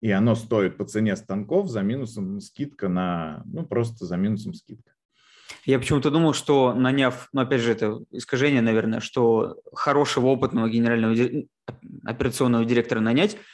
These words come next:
Speaker 2: и он наймёт уже тех людей, которые будут там, а я проконтролирую. Понятное дело, что это не такая пассивная часть, ну, ты там давай занимайся, а я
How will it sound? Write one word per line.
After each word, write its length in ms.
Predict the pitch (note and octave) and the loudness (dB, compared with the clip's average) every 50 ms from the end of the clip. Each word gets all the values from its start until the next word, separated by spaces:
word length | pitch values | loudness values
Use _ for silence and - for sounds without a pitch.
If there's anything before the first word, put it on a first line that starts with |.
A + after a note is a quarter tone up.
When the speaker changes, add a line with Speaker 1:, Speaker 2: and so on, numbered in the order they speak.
| - - - _ _ _ _ - | -20 -20 -20 _ _ _ _ 0
Speaker 2:
и 80 | A#2+ | 2
он 200 | C#3 D#3 E3 D3+ | 4 4 4 4
наймёт 340 | C#3 C#3 D3 E3 F3 C3+ C3 | 4 4 4 4 2 2 2
уже 440 | C#3 B2 C3 C#3 A#2+ G#2 G2+ - - _ | 2 2 4 4 2 2 0 -4 -10 _
тех 220 | - - C3 - - | -4 -2 -2 0 0
людей, 240 | C3 B2 C3 F3 F3+ | 0 2 4 4 4
которые 320 | E3 C#3+ B2 D3 C#3+ C#3+ | 2 0 2 2 2 2
будут 220 | C3 C3+ C#3 C3 C3 | 4 2 2 2 2
там, 160 | E3+ F3+ D#3 | 2 2 4
а 40 | C3+ | 2
я 80 | D#3 | 2
проконтролирую. 580 | D3+ D#3 D3 - C#3+ B2+ C#3+ C#3 D3 C#3+ C3 B2+ | 2 2 0 -2 -2 0 2 4 4 4 4 4
Понятное 240 | C#3 C#3 D#3 E3 E3 | 2 2 2 2 4
дело, 160 | C#3+ D3+ C#3+ | 4 4 2
что 200 | C#3 - - C#3 | 2 2 0 0
это 180 | C3+ B2+ C3 C#3 | 0 2 2 2
не 200 | C3 C3+ C#3 C3 | 2 2 2 0
такая 260 | B2+ C#3 - D3 C3+ | 0 0 0 0 0
пассивная 440 | - C3+ B2+ - - C3 B2+ B2+ A#2+ | 0 0 -2 0 0 2 2 2 2
часть, 240 | - F#3+ F#3+ F#3 - | 2 0 0 0 0
ну, 80 | C#3+ A#2+ | -2 -2
ты 100 | B2+ A#2 | -2 -2
там 120 | G#2 A2+ | 0 0
давай 220 | A#2 A#2+ A#2+ A#2 A#2 | 2 4 4 4 4
занимайся, 520 | A#2 B2 C3 D3+ D#3+ D3+ C3 - - A#2 | 4 2 2 2 2 0 0 -2 -2 -2
а 20 | |
я 260 | A#2 A2+ A2+ - - | 0 0 0 -2 -4